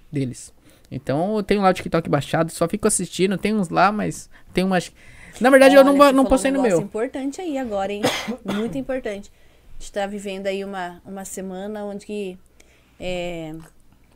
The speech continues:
Speaker 2: putz, eu não tenho como não tocar nesse assunto, mas eu tenho... é... Como eu vou falar?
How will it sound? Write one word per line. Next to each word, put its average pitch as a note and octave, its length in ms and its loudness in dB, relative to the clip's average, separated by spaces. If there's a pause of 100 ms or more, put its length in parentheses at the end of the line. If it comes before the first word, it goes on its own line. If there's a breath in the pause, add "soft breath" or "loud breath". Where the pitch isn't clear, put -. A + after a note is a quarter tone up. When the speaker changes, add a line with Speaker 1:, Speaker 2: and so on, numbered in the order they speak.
(200)
Speaker 2:
putz, - 120 -20
eu G3+ 80 -6
não G#3 80 -6
tenho A3+ 180 -6
como A3+ 200 -8
não G#3+ 400 -8
tocar A3 240 -10
nesse A3+ 160 -8
assunto, G#3+ 220 -10
mas G3 180 -10
eu G3+ 60 -10
tenho... G3+ 480 -8 (720)
é... F3 560 -12 (880)
Como G3+ 80 -10
eu - 20 -
vou F#3 80 -10
falar? E3+ 220 -10